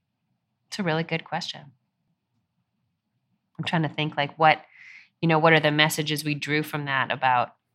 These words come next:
the relationship of Abraham and Sarah, or, like, things that may not have had to do with her, but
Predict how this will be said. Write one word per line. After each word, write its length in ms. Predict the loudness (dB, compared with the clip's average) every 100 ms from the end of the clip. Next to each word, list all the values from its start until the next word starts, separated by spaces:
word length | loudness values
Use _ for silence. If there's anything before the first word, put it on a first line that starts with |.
| _
the 60 | _ -6
relationship 520 | -4 -4 -8 -8 -6 -2
of 380 | -4 -4 -14 -18 _ _ _ _ _
Abraham 340 | -16 -14 -10 -4
and 100 | 0
Sarah, 600 | 8 10 12 12 10 8
or, 200 | 6 4 8
like, 180 | 6 8
things 200 | 8 8
that 120 | 8
may 120 | 8
not 140 | 8 6
have 100 | 6
had 160 | 4
to 60 | 4
do 160 | -2
with 140 | -2 2
her, 400 | 6 6 6 4
but 240 | 4 2